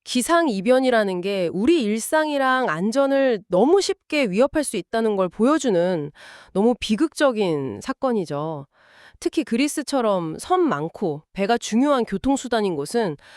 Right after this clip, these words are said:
이런 자연재해가 미치는 영향이 정말 크거든요. 관광산업은 물론이고 사회 전체에.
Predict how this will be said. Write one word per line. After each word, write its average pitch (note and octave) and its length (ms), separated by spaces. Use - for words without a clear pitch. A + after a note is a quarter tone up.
이런 B3+ 240
자연재해가 G#3+ 720
미치는 A3 460
영향이 E3+ 320
정말 G3 360
크거든요. G#3+ 600
관광산업은 G#3 800
물론이고 D3 500
사회 D4+ 280
전체에. D#3+ 640